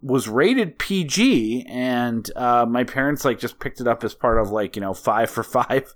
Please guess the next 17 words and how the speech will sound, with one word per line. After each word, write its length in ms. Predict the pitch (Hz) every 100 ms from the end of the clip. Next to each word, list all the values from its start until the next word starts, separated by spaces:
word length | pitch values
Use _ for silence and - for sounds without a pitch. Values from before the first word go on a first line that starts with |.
| -
<laughs> 160 | - -
V 280 | 123 147 143
H 180 | 139 135
S's, 560 | 147 165 104 113 117
and 220 | - 113 110
because 240 | 110 131
it 40 |
was 100 | 120
rated 260 | 113 117 101
P 240 | - 117
G, 440 | 101 131 165 123 113 - -
even 240 | 135 151 139
though 100 | 123
nothing 420 | 117 139 143 139
about 360 | 117 127 127
it 120 | 120 -
looked, 600 | 110 127 131 - -